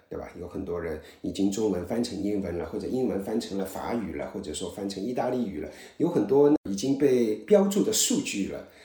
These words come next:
那这比较容易。但是如果说我只是问你一些问题，比如说就像问你三加三等于几，如果我不告诉你逻辑，这个东西是很难翻译的，在过去来讲。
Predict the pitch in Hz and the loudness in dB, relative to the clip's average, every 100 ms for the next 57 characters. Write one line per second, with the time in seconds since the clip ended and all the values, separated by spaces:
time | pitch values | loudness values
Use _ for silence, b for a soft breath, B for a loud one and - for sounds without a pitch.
0 | - 156 139 156 123 120 - - - 85 | -4 -2 0 0 -2 -4 -4 -2 -2 -2
1 | 98 - B B B 240 226 185 233 262 | -2 -4 B B B 2 4 6 6 4
2 | - 165 165 214 190 - 151 202 139 107 | 4 2 2 2 0 0 4 6 6 2
3 | 123 143 143 - - - - - - - | 0 2 2 4 2 0 -6 -12 -18 -20
4 | - - - 92 87 92 - 107 98 92 | -16 -12 -8 -8 -8 -8 -6 -4 -4 -4
5 | - 82 - B B B - - 143 139 | -8 -10 -12 B B B -8 -2 0 0
6 | 131 143 139 95 92 104 - - - 78 | 0 0 0 0 -4 -4 -6 -8 -8 -10
7 | B B B - 165 185 131 92 87 131 | B B B -2 4 6 6 4 0 0
8 | 101 104 90 82 82 113 - 95 95 B | 2 2 0 0 -2 -2 -2 -2 -2 B
9 | B B - 151 135 160 - 131 165 - | B B -4 -2 0 0 -2 -2 -4 -4
10 | 76 71 82 - 151 175 151 - - - | -6 -6 -6 -2 2 2 2 -2 -8 -10
11 | - - - - - - - | -8 -10 -10 -12 -12 -14 -16